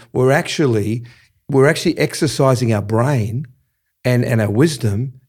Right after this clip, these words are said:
and we're saying, "What we ne-, what do we need to do to actually reach those individuals?" It might be five individuals, ten individuals,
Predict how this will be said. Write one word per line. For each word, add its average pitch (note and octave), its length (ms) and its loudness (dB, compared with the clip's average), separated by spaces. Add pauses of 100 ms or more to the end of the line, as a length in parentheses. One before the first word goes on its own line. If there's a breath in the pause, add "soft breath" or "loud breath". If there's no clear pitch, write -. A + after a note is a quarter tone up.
and A#2+ 100 -2
we're B2 60 2
saying, A#2+ 480 0 (120)
"What C3 340 2
we D3 200 2
ne-, C3+ 160 0
what D3+ 140 0
do F3 80 2
we E3 100 2
need C#3+ 220 0
to A#2+ 60 -6
do A2 520 2 (340 soft breath)
to B2+ 320 -2
actually A#2+ 380 0
reach A#2+ 360 0
those A2 380 0 (540)
individuals?" A2+ 800 0 (540)
It A2+ 100 -2
might A#2+ 180 0
be B2 80 -6
five B2 380 2
individuals, C#3 680 -2
ten C3 240 0
individuals, B2 460 0